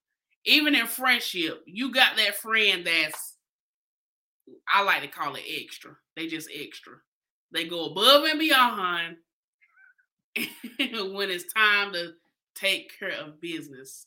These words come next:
or correct a situation. And I'm putting quotations because sometimes it's not corrected in the best manner. So anyway, petty but be happy, or be happy and be petty,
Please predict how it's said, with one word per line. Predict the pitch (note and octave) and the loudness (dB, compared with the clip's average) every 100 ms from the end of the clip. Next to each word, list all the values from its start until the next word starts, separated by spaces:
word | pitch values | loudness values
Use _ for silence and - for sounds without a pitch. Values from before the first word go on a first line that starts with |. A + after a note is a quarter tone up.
| - | -10
or | E3+ E3 | -10 -8
correct | F3 D#3 E3 F3 - | -10 -8 -6 -6 -6
a | D3 | -12
situation. | D3 D3+ C#3+ B2 B2+ C3 - B2 _ _ _ - | -12 -16 -16 -18 -18 -18 -20 -20 _ _ _ -4
And | E3 | -2
I'm | D#3 | -2
putting | F#3+ E3 D3+ | -4 -10 -10
quotations | E3 D#3 F3 D#3+ D#3+ C#3+ | -12 -10 -8 -8 -10 -16
because | C#3+ D#3 C#3+ C3+ C3+ - _ _ _ _ _ | -16 -12 -12 -12 -16 -20 _ _ _ _ _
sometimes | - A4 A4+ G4+ G4+ | -16 -14 -10 -10 -10
it's | F#4 | -10
not | F4+ D#4+ - | -10 -10 -10
corrected | D4+ C#4+ D4+ D#4 C4 | -10 -8 -10 -12 -16
in | G#3+ A3+ | -14 -14
the | G3 E3 | -14 -12
best | D#3 - - | -12 -14 -18
manner. | - - _ - - _ _ - - - | -20 -20 _ -20 -20 _ _ -20 -20 0
So | C4+ | 4
anyway, | E4 D#4 G#3+ E3 C#3+ - _ _ _ _ _ _ _ _ _ _ - - _ _ | 6 6 6 4 2 -10 _ _ _ _ _ _ _ _ _ _ -12 -12 _ _
petty | D4+ E4 F4 E4 | 8 10 8 4
but | B3+ C#4 A#3 | 4 2 2
be | A#3+ B3 | 0 2
happy, | B3 A#3+ B3 B3+ | 8 8 8 2
or | G3 F3+ - - - - | -4 -2 -2 -6 -16 -6
be | A#3+ | -2
happy | B3+ B3+ A#3+ B3 A3+ | 6 8 8 6 -2
and | G#3+ | -4
be | G3+ G#3+ | -6 -8
petty, | A3 G#3+ G3 F#3 F#3 | -2 -2 0 0 -4